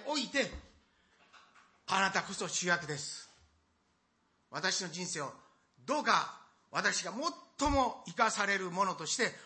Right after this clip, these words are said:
お使いくださいと明け渡すことが信仰ということもできる。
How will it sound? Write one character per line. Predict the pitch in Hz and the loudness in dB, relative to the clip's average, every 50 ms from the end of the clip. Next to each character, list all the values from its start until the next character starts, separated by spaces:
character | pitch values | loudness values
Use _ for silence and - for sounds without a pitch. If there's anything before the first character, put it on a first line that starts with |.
| - - _ | -20 -6 _
お | 220 240 | -4 -4
使 | 233 - - 294 285 | -2 6 8 8 8
い | 277 | 8
く | - | 6
だ | 277 262 | 2 2
さ | 233 240 247 | 4 4 2
い | 208 151 135 - - - _ _ _ _ _ _ - | 2 2 -2 -10 -16 -20 _ _ _ _ _ _ -6
と | 262 233 - - - - _ _ _ _ _ _ _ _ _ _ _ - | -6 -6 -6 -10 -18 -20 _ _ _ _ _ _ _ _ _ _ _ 0
明 | 220 | 2
け | - - 254 | 4 4 6
渡 | 240 233 233 226 220 | 6 6 4 4 0
す | 202 - | -2 -4
こ | - 220 185 | -6 -6 -6
と | 202 208 | -4 0
が | 226 240 220 175 127 95 - - - | 4 4 4 4 4 0 -6 -14 -16
信 | - - - - - 185 185 175 | -10 -4 -2 0 0 0 0 -2
仰 | 151 - 175 165 151 147 139 - - - _ _ _ _ _ _ _ _ _ _ - | -4 -4 -2 -2 -2 -2 -4 -6 -10 -16 _ _ _ _ _ _ _ _ _ _ -2
と | 269 269 269 | -2 -2 -2
い | 180 156 | -8 -12
う | 147 | -12
こ | 156 190 | -10 -8
と | 214 262 | -8 -6
も | 233 | -6
で | 147 127 | -8 -8
き | 110 98 | -10 -14
る。 | 90 | -18